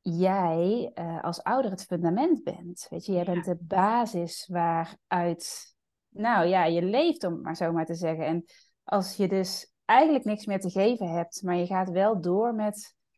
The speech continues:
Speaker 1: nou, een auto zonder benzine, noem ik het maar
Speaker 2: Ja,
Speaker 1: even.
Speaker 2: ja, ja, ja.
Speaker 1: Ja,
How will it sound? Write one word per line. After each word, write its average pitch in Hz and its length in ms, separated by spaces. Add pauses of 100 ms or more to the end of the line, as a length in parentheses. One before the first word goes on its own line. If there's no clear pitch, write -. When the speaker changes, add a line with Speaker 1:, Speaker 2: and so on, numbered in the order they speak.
(360)
Speaker 1:
nou, 180 400
een 262 120
auto 202 300
zonder 196 300
benzine, 196 560
noem 220 160
ik 202 80
het 202 100
maar 185 140
Speaker 2:
Ja, 226 60
Speaker 1:
even. 262 420
Speaker 2:
ja, 359 200
ja, 170 140
ja. 175 300
Speaker 1:
Ja, 247 420